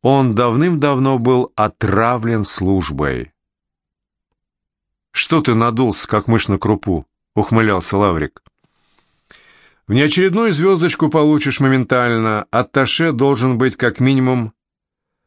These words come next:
каперангом, иначе не солидно. Опять же, дипломатический ранг. В видах карьеры очень даже неплохо.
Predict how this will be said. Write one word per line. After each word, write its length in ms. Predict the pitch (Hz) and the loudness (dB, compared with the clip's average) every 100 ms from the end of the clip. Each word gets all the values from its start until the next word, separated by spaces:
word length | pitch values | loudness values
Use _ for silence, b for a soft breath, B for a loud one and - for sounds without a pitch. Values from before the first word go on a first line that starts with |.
| _ _ _ _ _ _ _ _ | _ _ _ _ _ _ _ _
каперангом, 800 | - - 131 139 117 95 76 64 _ _ - | -4 0 0 0 -2 -2 -4 -8 _ _ -6
иначе 360 | 98 101 98 104 | -2 0 0 -2
не 100 | 104 | 0
солидно. 580 | 123 131 107 87 62 - _ _ _ _ _ _ _ _ _ _ _ | 0 0 0 -2 -4 -12 _ _ _ _ _ _ _ _ _ _ _
Опять 320 | - 107 165 127 | -4 0 0 0
же, 440 | 139 135 120 85 _ _ _ _ _ - | 0 2 0 -4 _ _ _ _ _ -8
дипломатический 920 | 104 120 113 110 175 - 123 - 95 | -4 0 2 0 -2 -4 -6 -4 -2
ранг. 520 | 95 127 127 - - _ _ B B B B B B B _ | 0 -2 -4 -12 -16 _ _ B B B B B B B _
В 80 | 107 | -4
видах 400 | 135 202 180 - | 0 2 0 0
карьеры 580 | 165 151 123 160 160 156 | 0 2 2 2 0 0
очень 400 | - 135 147 123 | 0 0 0 0
даже 220 | 123 123 | 0 0
неплохо. 760 | 127 107 98 85 90 85 78 | -2 0 0 0 -2 -2 -4